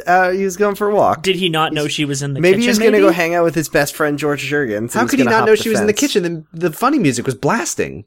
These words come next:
Speaker 1: <laughs> Uh, so, so Ruben is like, "Your mom called me and she says something's wrong." And then she says, "No, she's fine. Go away." And then he offers to make her sandwich. And then,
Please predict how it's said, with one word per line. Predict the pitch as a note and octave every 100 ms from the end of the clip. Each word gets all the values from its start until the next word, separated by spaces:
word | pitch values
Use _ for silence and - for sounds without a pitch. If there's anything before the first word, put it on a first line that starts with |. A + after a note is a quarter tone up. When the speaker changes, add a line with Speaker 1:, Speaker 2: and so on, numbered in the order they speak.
| _ -
Speaker 1:
<laughs> | C#3+ A#2 F#2+ - - _ _ _ _ - - - _ _ _ _
Uh, | B2+ B2+ A#2+
so, | A#2+ F3 D#3
so | D3 F#3
Ruben | E3+ F3+ F3 F3
is | D#3
like, | C#3 B2+ A#2
"Your | C3
mom | F#3 G3+ F3+
called | - D3 D3 C#3+
me | D3 D3
and | C3+ A#2
she | -
says | C#3+ - D#3 -
something's | C#3 C3+ C3+ B2
wrong." | G#2+ G#2+ G2+ F#2+
And | G2+
then | A2
she | -
says, | A2+ G2+ F#2+ G#2+
"No, | C#3+ C#3+
she's | D3+ D#3
fine. | - B2 A#2+ A#2 A#2
Go | A#2 B2+ B2+
away." | A2 G2+ G2+ -
And | A2+
then | A#2
he | A#2 A2
offers | G#2+ A2+ A2+
to | -
make | G#2
her | A#2
sandwich. | - F2+ G2 B2
And | A#2+
then, | B2